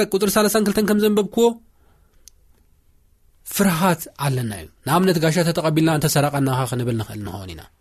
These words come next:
ንኣብነት ገንዘብ ተተወዳእና ኸ ከመይ ክዕብዮ ሜን እንብል ንኾን። ኮታስ ዝተፈላለየ ሕቶታት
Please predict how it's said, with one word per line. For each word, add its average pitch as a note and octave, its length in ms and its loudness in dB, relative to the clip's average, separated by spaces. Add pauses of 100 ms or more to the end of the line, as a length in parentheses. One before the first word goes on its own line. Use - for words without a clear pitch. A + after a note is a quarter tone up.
(600)
ንኣብነት G3 420 4
ገንዘብ F#3 280 4
ተተወዳእና E3+ 600 2
ኸ D#3 120 0
ከመይ D#3 240 -2
ክዕብዮ C3 360 -2
ሜን B2 200 -4
እንብል A#2 260 -8
ንኾን። - 260 -14 (360)
ኮታስ A#3 360 2 (220)
ዝተፈላለየ A3+ 680 4
ሕቶታት G#3+ 440 0